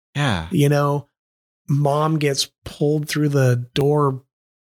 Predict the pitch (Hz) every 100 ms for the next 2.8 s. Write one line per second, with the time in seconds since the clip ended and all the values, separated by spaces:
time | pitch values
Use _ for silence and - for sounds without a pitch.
0 | - 131 - 143 156 151 147 135 - 175
1 | 151 160 - - 196 - - 156 - 202
2 | 175 143 165 - 147 143 160 143